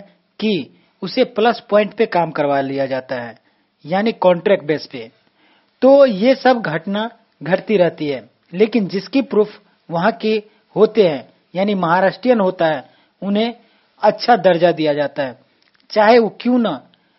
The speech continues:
मैं local train की भी बात करूं, तो हमारे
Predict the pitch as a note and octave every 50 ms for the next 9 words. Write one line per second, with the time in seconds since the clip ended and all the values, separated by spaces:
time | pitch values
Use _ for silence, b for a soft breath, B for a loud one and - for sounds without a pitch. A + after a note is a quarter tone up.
0 | _ _ _ _ _ _ _ _ - E3+ G3+ A3+ B3 B3+ C4 B3+ B3+ F#3 E3+ F3+
1 | A3 A3+ - C#4 C#4 - - - A#3 B3+ C4+ C#4 B3+ D4+ D4+ C4+ C4+ A3 A3+ A3
2 | A3 A3 - G#3 G#3 G#3+ A3 G#3+ _ _ _ _ _ _ _ _ - G3 E3+ C#3+
3 | E3+ G#3+ A3 A3+ A3 A3 A3 A3+ A3+ b